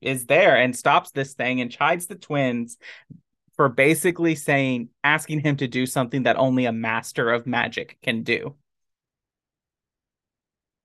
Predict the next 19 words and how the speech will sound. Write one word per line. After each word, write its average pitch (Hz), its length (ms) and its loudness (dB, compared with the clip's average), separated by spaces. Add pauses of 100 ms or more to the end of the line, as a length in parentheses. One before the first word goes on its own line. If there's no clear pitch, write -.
(100)
And 143 160 0
so 151 100 2
she 143 140 -2
does 151 220 4
the 165 100 2
spell 147 280 4
herself, 160 600 4
and 135 80 -4
the 120 40 -4
twins 135 380 -6
turn 127 240 0
and 120 160 -4
leave, 135 380 -2
and 127 100 -2
she 156 160 -2
requests 147 380 2
that - 160 -8
she 196 320 -2
duels 185 280 -2